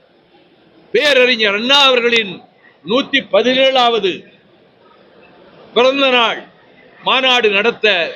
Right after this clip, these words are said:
திட்டமிட்டிருக்கிறோம். லட்சக்கணக்கானவர்கள் எப்படி இதற்கு முன்பு நடைபெற்ற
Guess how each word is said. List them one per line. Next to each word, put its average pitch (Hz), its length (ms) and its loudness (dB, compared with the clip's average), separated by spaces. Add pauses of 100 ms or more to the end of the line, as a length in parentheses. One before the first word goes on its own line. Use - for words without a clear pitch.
(600)
திட்டமிட்டிருக்கிறோம். 226 1000 2 (840)
லட்சக்கணக்கானவர்கள் 247 1120 0
எப்படி 226 440 0 (960)
இதற்கு 233 360 0
முன்பு 269 300 2
நடைபெற்ற 226 800 0